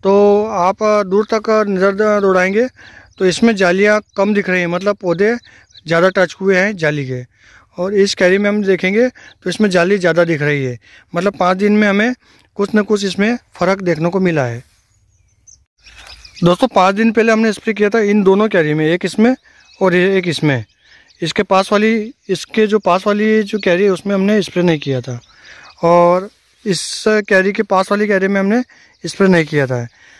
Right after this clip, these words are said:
तो इसमें फ़र्क अभी पाँच दिन बाद ये देखने को मिल रहा है कि अभी जो, ये जो सुतलियाँ हैं इसके कहीं कहीं touch हो रही, मतलब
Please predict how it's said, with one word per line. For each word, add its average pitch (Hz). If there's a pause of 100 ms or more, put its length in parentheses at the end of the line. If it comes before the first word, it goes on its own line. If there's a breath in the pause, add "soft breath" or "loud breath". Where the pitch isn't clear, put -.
(220 soft breath)
तो 196
इसमें 220
फ़र्क 202
अभी 202
पाँच 185
दिन 196
बाद 196
ये 202
देखने 180
को 196
मिल 180
रहा 175
है 226 (500 loud breath)
कि 202
अभी 208
जो, 208
ये 214
जो 208
सुतलियाँ 190
हैं 131 (1000 soft breath)
इसके 226
कहीं 220
कहीं 240 (320)
touch 220
हो 214
रही, 202
मतलब 208